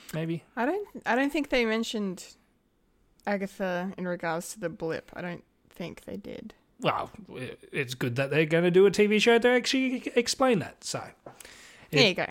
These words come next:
Speaker 1: Yeah, there we go. And Kathryn Hahn is just awesome in e-, everything she, she does, from minor roles to big roles as well. So,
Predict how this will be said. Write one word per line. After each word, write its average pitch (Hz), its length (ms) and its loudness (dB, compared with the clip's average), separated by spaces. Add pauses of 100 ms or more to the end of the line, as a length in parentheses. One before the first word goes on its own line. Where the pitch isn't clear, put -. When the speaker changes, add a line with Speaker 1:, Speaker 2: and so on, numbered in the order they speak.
(120)
Speaker 1:
Yeah, 190 320 -2
there 147 180 0
we 117 80 -2
go. - 120 -12 (160)
And 139 340 -2
Kathryn 139 320 -2
Hahn 127 260 -6
is 123 200 -4
just 139 240 -8
awesome 196 400 -2 (200)
in 135 280 -4
e-, 135 240 -6
everything 160 400 2
she, 156 340 2
she 170 180 0
does, 165 500 0 (140)
from 127 460 -8
minor 156 300 6
roles 160 340 6
to - 100 0
big 180 140 0
roles 113 400 -6
as 127 160 -8
well. 147 300 -8 (240)
So, - 200 -16